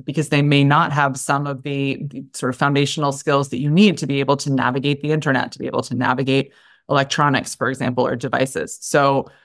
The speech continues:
making sure that we're designing these kinds of interventions in a way that are, are truly accessible to all, which means making sure that we are having conversations with these populations uh, whether it's people from low-income communities, people from populations that are historically underrepresented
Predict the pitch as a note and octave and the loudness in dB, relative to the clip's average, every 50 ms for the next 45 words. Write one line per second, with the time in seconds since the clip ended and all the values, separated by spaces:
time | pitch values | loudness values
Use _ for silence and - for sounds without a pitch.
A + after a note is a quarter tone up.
0 | _ _ _ E3+ E3+ F#3 F#3 F#3 F#3+ F3 D3+ - F3+ E3 D#3+ D#3 D3 - D3+ D3+ | _ _ _ 4 4 4 6 6 4 4 4 4 4 4 4 4 2 2 2 2
1 | D3+ C#3+ C#3 D3+ D3+ C3+ C3+ D3+ D3 D3 D#3+ D#3+ D#3+ D3+ C#3 C#3 C3+ B2+ C3+ C3 | 0 0 0 -2 -4 -2 0 0 2 2 4 4 4 4 4 2 0 0 0 -2
2 | A#2+ - - - C3+ C3+ C3+ C#3 C3+ C3+ C3+ C3+ C#3 C#3 C#3+ E3+ F#3+ G3 - F3 | -4 -4 -2 0 0 2 2 2 2 0 0 0 0 0 2 2 2 2 2 2
3 | D3+ C#3+ C3 - D3 D3+ D3 C#3 C#3 C#3 C#3 C3+ C3+ C3+ C#3 - C3 C3+ - - | 0 -2 -2 -2 -2 -2 0 2 2 4 4 4 4 4 2 2 2 2 2 0
4 | - E3+ D3 C#3 - - - - - A3 A#3+ B3+ B3 A#3 G3+ F3+ E3+ - - E3+ | 0 -2 -2 -2 -4 -8 -8 -4 2 4 6 6 8 6 6 4 2 0 -2 -2
5 | D#3+ - E3+ D3+ C#3+ C3+ C3+ - - D3+ F3 E3+ D3 C3+ C3+ - - - _ _ | 0 0 0 0 2 2 2 2 2 4 4 6 4 4 2 -2 -8 -20 _ _
6 | _ - F3+ G3+ G3 G3 G3 G3 A3+ B3+ C4 G#3+ F#3+ E3 - - - _ E3 D#3+ | _ 2 4 4 4 4 4 6 8 8 8 8 6 4 0 -4 -8 _ -2 0
7 | F3+ F#3+ - A3 G3+ F#3+ - G#3+ G#3 G3 F#3 E3 - E3 E3+ E3+ D#3+ D#3 D#3 - | 0 2 4 4 2 4 6 6 6 6 6 4 4 4 4 6 6 6 4 2
8 | - - - - D3 E3 F3 F3+ F3 E3+ - - F3 E3+ E3+ E3+ E3 - A3 A#3+ | 0 -6 -6 -2 0 0 2 2 0 0 -2 -2 -2 -2 -2 -2 -2 2 2 2
9 | A#3 - F3 D3+ C#3 B2 C3+ C#3+ D#3+ E3 E3 - - E3 E3 D3+ D3+ - - D#3 | 2 2 -2 -2 -2 -4 2 4 4 4 4 0 0 0 0 0 0 0 0 0
10 | D#3 D#3 D#3 C#3+ C#3+ E3 F#3+ G3 - A#2 B2 B2+ C#3+ D3 - _ _ _ _ _ | 0 2 0 0 2 0 0 0 -2 -2 -2 -2 -2 -4 -8 _ _ _ _ _
11 | _ _ _ D#3+ D#3+ D3+ C#3 - D#3 D#3 D3 D3 C#3+ A#2+ - - F#3 - D3+ C#3 | _ _ _ 2 2 2 4 4 4 4 4 4 2 2 0 -4 -4 -4 -4 -4
12 | - D3 C#3+ D3 E3 G3 G3+ F#3 E3+ - E3+ D#3+ D#3+ - E3 D#3+ D#3 D3+ D3 D3+ | -2 0 2 4 6 6 6 4 4 4 2 0 0 0 0 0 2 2 2 0
13 | C#3 - - E3+ E3+ D#3 D3+ C#3+ C#3+ - D3 C#3+ C#3+ C#3+ C#3+ C3+ C#3 - - - | 0 -2 -4 -4 0 0 0 0 2 2 2 2 2 2 0 -2 -4 -6 -4 -2
14 | C#3 C#3 D3 C#3 C#3 C#3 C3+ - D#3 D3 C3 C3+ C3 B2+ C3+ C#3+ C#3+ - - C#3 | -2 0 0 0 0 0 0 -2 -4 -4 -2 0 0 2 2 2 0 -2 0 2
15 | C3+ C3+ C3+ - C#3+ C#3 - - E3+ E3 E3 D#3+ D#3+ D3 D#3 D#3+ D3+ D3 D3 C#3+ | 2 2 2 2 0 2 2 4 4 4 4 4 2 2 2 0 0 2 0 0
16 | C#3 - D#3 C#3 C#3 B2 | 0 0 -2 -4 -4 -4